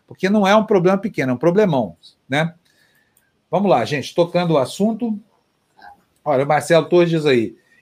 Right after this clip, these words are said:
"Isso aí, a responsabilidade da, é da universidade, não de quem deve financiar a universidade pública, que é o governo. Em um ano e meio, ainda não temos ministro da Educação." Eu en-, entendo que você tá dizendo que não é problema da universidade, sim problema do governo, né?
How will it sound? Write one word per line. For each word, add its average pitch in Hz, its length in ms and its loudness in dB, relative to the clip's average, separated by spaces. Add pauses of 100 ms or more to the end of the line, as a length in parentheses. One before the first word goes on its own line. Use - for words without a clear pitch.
"Isso 170 240 -2
aí, 170 280 2
a 180 40 4
responsabilidade 165 720 -2
da, 160 120 -6
é 143 140 -6
da 170 120 -2
universidade, 165 580 -4
não 170 120 -4
de 165 100 -12
quem 180 160 -8
deve 170 200 -2
financiar 180 600 -2
a - 20 -2
universidade 147 520 -6
pública, 156 300 -10
que - 120 -10
é 165 40 2
o 165 60 2
governo. 139 460 -4
Em 156 100 -8
um 160 140 -2
ano 190 160 -2
e 165 60 -4
meio, 156 400 2
ainda 151 200 -8
não 165 160 -2
temos 170 480 -4 (320)
ministro 156 240 -2
da 165 60 -2
Educação." 143 540 -2 (440)
Eu 147 240 0
en-, 151 260 -8
entendo 160 380 -2
que 175 80 -12
você 165 240 -2
tá 151 100 -4
dizendo 160 300 -2
que 170 100 -4
não 190 240 2
é 185 120 2
problema 160 360 0
da 143 100 0
universidade, 139 560 2
sim 190 220 -2
problema 180 380 2
do 180 60 -2
governo, 131 400 0
né? 151 180 -2